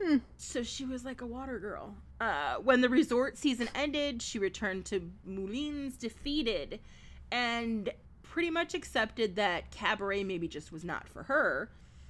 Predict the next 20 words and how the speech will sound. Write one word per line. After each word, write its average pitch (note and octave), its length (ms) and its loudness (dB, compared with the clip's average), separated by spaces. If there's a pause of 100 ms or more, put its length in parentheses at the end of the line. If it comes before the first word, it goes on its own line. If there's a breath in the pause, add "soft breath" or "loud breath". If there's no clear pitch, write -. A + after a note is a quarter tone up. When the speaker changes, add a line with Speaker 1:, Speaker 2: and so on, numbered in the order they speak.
(1500 loud breath)
Speaker 2:
And A#3 140 -12
I B3+ 60 -8
have D4+ 400 -2
to D4+ 100 0
believe A#3+ 640 -2
that F3+ 200 -4
there G3+ 140 -2
came C4+ 400 -4
a A3+ 80 2
day, G#3+ 320 2
though, D4 400 2
where G#3 200 -2
she C4 240 -6
was A3 200 -2
happy A3 560 -2
that D4+ 200 2
it C#4+ 120 -4
didn't C#4+ 260 -4
work D#4+ 240 -4
out D#4+ 360 -2